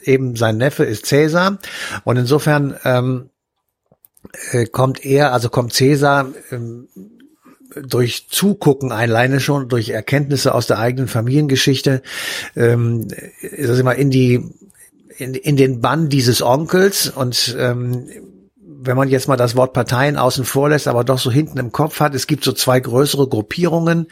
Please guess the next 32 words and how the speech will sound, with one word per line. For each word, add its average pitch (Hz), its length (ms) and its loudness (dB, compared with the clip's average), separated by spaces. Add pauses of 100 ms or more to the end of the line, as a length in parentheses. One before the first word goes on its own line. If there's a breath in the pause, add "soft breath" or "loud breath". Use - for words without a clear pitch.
(520 loud breath)
ähm, 131 480 2 (160)
in 139 520 0 (100)
Rom. 147 400 2
Das 123 160 -2
eine 127 300 0
sind 120 180 -2
die 127 80 -4
Optimaten, 123 640 -2
das 123 140 -2
andere 127 600 0
sind 120 260 -4
die 127 80 -4
Popularen. 151 920 0 (420 loud breath)
Also 110 200 -2
die 127 100 -6
Optimaten, 127 640 -2
das 123 160 0
kann 135 160 0
man 131 140 2
so 123 100 0
ungefähr 147 640 4
sagen, 120 320 0
alles 123 240 2
in 120 100 -2
Anführungsstrichen, 135 760 0
ist - 140 -8
eine 120 160 -4
Partei 120 400 0
der 113 160 0
Konservativen, 143 920 0
der 110 200 0
Adligen, 135 640 0